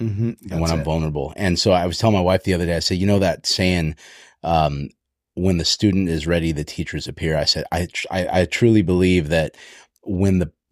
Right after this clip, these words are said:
Speaker 2: the person seeking community is ready, the community will appear."
Speaker 1: Mm-hmm.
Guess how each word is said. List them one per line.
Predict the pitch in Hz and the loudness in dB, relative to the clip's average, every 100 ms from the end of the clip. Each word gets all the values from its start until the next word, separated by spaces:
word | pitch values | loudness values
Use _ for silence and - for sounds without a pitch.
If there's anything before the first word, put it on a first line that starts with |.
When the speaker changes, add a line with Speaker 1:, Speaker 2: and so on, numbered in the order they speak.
| - | -10
Speaker 2:
the | 85 | -10
person | - - 104 - 95 | -10 -2 0 0 0
seeking | 87 - 95 95 90 | 0 0 2 2 2
community | - 82 87 87 80 80 | 0 0 2 2 0 0
is | 73 71 - _ _ | -2 -4 -8 _ _
ready, | 73 71 82 76 73 73 - | -10 -6 -4 -2 -4 -6 -10
the | |
community | 82 - 71 76 71 69 | -10 -6 -2 -2 -2 -4
will | 67 69 | -4 -8
appear." | - - 67 76 | -10 -10 -8 -6
Speaker 1:
Mm-hmm. | 101 | -6